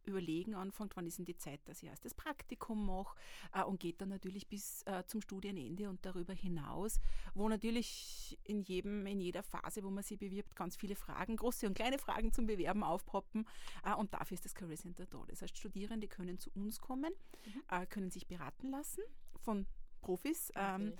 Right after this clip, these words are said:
Speaker 2: Natürlich. <laughs>
Speaker 1: und, äh, und auf der anderen Seite, das ist der eine, der eine große Teil, ist diese Beratung und der,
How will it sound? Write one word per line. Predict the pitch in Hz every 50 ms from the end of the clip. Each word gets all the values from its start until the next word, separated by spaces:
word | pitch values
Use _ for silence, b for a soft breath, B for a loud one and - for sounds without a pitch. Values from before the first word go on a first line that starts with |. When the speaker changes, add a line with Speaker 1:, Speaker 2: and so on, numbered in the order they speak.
| B B B
Speaker 2:
Natürlich. | 262 226 208 202 254
<laughs> |
Speaker 1:
und, | 254 254 254 247 254 262 254 269 254 - -
äh, | - 214 208 202 208 202 208 -
und | 226 233 247 262
auf | 240 -
der | - 233
anderen | 185 175 208 240 -
Seite, | 285 269 277
das | 254 240
ist | 226 -
der | 254 233
eine, | - - 147 160
der | - 175 151
eine | 175 180 -
große | - 196 208 302 -
Teil, | - 269 269
ist | 247 - -
diese | 202 196
Beratung | - 190 180 - 127 135 175 233 - 277 254 240
und | 226 208 - 220
der, | 208